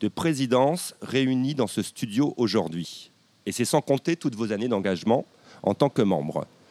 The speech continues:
Alors, pour commencer, j'ai une question personnelle pour vous trois. Qu'est-ce qui a fait qu'à un moment donné, vous avez eu envie de vous engager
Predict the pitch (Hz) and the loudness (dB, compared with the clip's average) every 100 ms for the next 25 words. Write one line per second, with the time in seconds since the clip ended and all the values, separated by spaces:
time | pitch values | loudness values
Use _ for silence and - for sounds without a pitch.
0 | - - - - 117 - 113 - 156 131 | -20 -20 -10 0 0 2 0 2 2 2
1 | - 214 120 101 95 - 113 - 107 - | 0 0 2 0 -4 -4 -6 -4 -6 -6
2 | 98 92 131 151 98 80 92 - 110 131 | -2 2 2 0 -2 -2 -2 -2 2 2
3 | 196 - _ - - - _ 226 233 - | 0 -8 _ -20 -20 -20 _ -4 -4 0
4 | 143 95 - 165 - 87 120 175 156 104 | 0 0 0 -2 0 2 4 4 4 4
5 | 95 98 113 - _ 82 85 110 139 147 | 2 2 0 -6 _ -10 -2 0 2 2
6 | 117 101 104 139 90 87 90 117 101 82 | 2 2 0 0 -2 0 0 2 2 0
7 | 104 139 | -2 -4